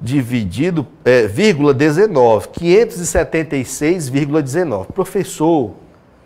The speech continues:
é, tava tudo correndo, tudo tão direitinho, até chegar nessa divisão aqui do final.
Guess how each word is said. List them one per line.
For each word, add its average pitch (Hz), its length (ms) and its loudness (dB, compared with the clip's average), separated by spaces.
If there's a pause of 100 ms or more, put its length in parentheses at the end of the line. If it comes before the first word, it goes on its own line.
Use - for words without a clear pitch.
(400)
é, 123 220 -6 (500)
tava 160 260 2
tudo 208 360 -6
correndo, 160 440 0 (260)
tudo 233 240 -10
tão 196 160 0
direitinho, 160 600 -2
até 202 200 -2
chegar 156 360 -2
nessa 160 260 -4
divisão 135 540 -2
aqui 143 180 -6
do 131 140 -6
final. 131 720 -2